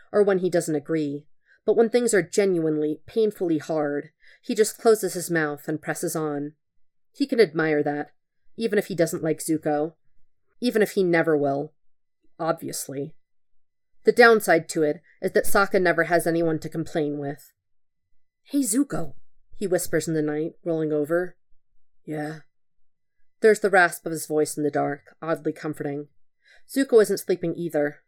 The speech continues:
and that comforts him too. "I'm really, really hungry," Sokka says. The firebender sighs. "I know." "Are you hungry?" Zuko pauses, like he needs to think about it.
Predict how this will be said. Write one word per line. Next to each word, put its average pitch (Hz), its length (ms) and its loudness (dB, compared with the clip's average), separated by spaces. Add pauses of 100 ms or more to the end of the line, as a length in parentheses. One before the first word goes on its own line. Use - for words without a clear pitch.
and 190 160 -4
that 196 160 -2
comforts - 420 -6
him 151 120 -6
too. 147 340 -2 (640)
"I'm 247 380 -4
really, 233 400 -6
really 196 480 2
hungry," 160 640 -4 (400)
Sokka 160 360 -4
says. 151 640 -2 (500)
The 196 80 -6
firebender 170 520 2
sighs. 151 680 -4 (280)
"I 151 120 -4
know." 147 440 -6 (720)
"Are 196 80 -4
you 285 180 4
hungry?" 330 540 -2 (720)
Zuko 185 320 -2
pauses, 147 580 -4
like 156 140 -2
he 175 100 -2
needs 156 240 -2
to - 100 -10
think 156 220 -6
about 143 240 -4
it. 143 220 -6